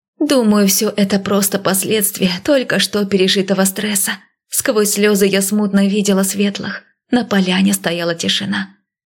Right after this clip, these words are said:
Возможно, немного и перегнула палку. Совсем чуть-чуть. Сама смерти не боюсь. Второй раз не может быть страшнее, чем первый.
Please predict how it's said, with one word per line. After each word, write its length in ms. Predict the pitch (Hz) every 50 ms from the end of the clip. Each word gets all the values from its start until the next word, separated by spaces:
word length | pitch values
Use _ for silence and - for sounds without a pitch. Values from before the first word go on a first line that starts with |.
| _ _ _ _ -
Возможно, 520 | 277 254 247 240 240 233 233 220 202 220
немного 520 | 214 214 214 214 208 208 214 208 196 202
и 140 | 202 - 202
перегнула 540 | 190 196 190 233 220 247 240 247 233 208 196
палку. 440 | 196 220 208 202 196 196 - - - - _ _ _ _
Совсем 520 | - - 359 339 311 - - 285 196 170
чуть-чуть. 540 | 190 - 214 196 - - 220 - - - - _ _ _ _ _ _ _
Сама 420 | - - - 294 285 277 277 262
смерти 440 | 208 - - 240 233 220 208 196 214
не 120 | 190 196 196
боюсь. 480 | 190 208 208 202 220 226 202 - - _ _ _ _ _ _
Второй 460 | - - - - 262 233 220 208 208
раз 280 | 208 214 220 220 - -
не 120 | 214 202
может 360 | 196 202 220 240 226 208 175 185
быть 160 | 190 190 190
страшнее, 480 | - - 190 190 185 - - 202 196 190
чем 240 | 190 - 208 196 196
первый. 480 | 214 214 208 202 202 214 202 - -